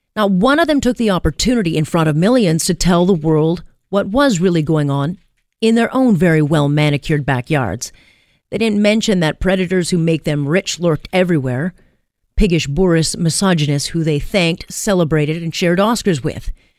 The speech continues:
It was a lost opportunity. More, a partisan moment, not a women's movement. If it was a real movement, Judd, a self-proclaimed nasty woman, would have broken her silence, telling the world Weinstein did more than just talk about grabbing her by the you-know-what.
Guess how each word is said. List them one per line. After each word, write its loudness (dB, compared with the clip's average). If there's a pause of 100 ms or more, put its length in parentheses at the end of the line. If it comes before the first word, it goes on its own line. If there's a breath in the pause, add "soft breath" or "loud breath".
(460)
It -2
was 2
a 2
lost 2
opportunity. 0 (580)
More, 2
a -6
partisan 0
moment, -2 (280)
not 0
a 2
women's 0
movement. -2 (720)
If 0
it 0
was 2
a 0
real -2
movement, -4
Judd, 0
a -2
self-proclaimed -4
nasty -2
woman, -2 (260 loud breath)
would 2
have 2
broken 2
her 0
silence, -2
telling 2
the 4
world 0
Weinstein 2
did 2
more 4
than 0
just -4
talk 0
about 0
grabbing -2
her 0
by 0
the 0
you-know-what. 0